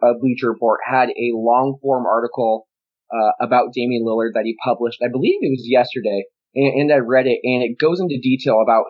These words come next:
his summer tour in China. He was doing a lot of promotional work for Adidas, and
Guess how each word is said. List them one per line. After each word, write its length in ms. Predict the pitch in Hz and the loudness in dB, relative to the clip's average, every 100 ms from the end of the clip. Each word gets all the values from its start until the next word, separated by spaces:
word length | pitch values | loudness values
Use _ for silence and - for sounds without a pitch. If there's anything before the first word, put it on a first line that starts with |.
| 131 | -6
his 180 | 131 | -10
summer 300 | - 156 156 - | -4 -2 -2 -2
tour 320 | 147 139 123 | 0 2 2
in 80 | 120 | 0
China. 340 | - 113 113 | 0 -2 0
He 100 | 107 | -2
was 80 | 117 | 0
doing 180 | 139 135 | 2 2
a 40 | |
lot 140 | 127 135 | 2 2
of 60 | - | -2
promotional 480 | 123 120 120 131 117 | -2 -2 0 -2 0
work 160 | 120 - | -2 -2
for 120 | 120 | -4
Adidas, 540 | 104 117 110 104 - - - - _ _ _ | -2 0 2 0 -2 -20 -20 -20 _ _ _
and 460 | 143 139 131 127 | 2 4 4 2